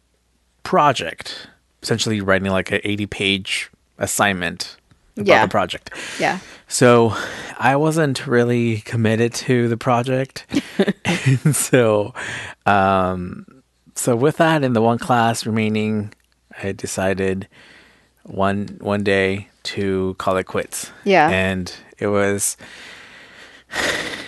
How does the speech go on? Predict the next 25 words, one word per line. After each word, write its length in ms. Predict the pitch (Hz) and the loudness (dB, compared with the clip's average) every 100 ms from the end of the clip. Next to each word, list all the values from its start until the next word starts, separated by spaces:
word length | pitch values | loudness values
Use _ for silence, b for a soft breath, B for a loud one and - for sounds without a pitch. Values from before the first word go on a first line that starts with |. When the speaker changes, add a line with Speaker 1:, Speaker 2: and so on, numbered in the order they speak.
| - | -4
Speaker 1:
that 380 | 156 143 131 - | 0 0 -2 -2
last 240 | 131 170 | -2 -2
class 440 | - 160 156 160 - | -2 0 2 0 0
was 300 | 113 113 127 | 0 0 -6
a 360 | 123 110 104 101 | -2 0 0 -2
theory 340 | - 113 104 | -2 0 0
class. 460 | - 80 82 - - | -2 -6 -6 -10 -10
And 120 | 104 | -4
that 100 | 98 | 0
was, 160 | 120 123 | 0 0
like, 120 | 110 | -2
the 80 | 113 | 0
very 160 | 117 | 0
first 280 | 110 117 - | 0 -6 -8
class 260 | - 104 101 | -4 -4 -2
I 80 | 95 | -4
took 280 | - 107 | -4 -4
in 60 | 101 | -4
my 100 | 95 | -6
first 420 | - 98 98 - - | -4 -4 -4 -8 -10
semester 520 | - 104 101 - 104 | -4 -2 -4 -4 -4
in 120 | 95 | -4
the 60 | 92 | -4
master's 380 | 90 107 135 | -6 -6 -8
class. 380 | - 135 165 - | -4 -2 -2 -6